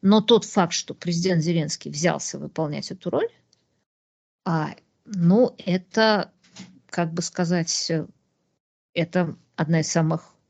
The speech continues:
то есть, собственно, самое главное, од-, од-, один из самых главных моих вопросов, э, к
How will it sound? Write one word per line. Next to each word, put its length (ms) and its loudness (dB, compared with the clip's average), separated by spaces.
то 60 -20
есть, 220 -10
собственно, 320 -6
самое 480 2
главное, 420 -8
од-, 260 0
од-, 360 2
один 280 0
из 300 -10
самых 480 0
главных 380 -10
моих 260 -4
вопросов, 500 -8
э, 140 -2
к 160 -20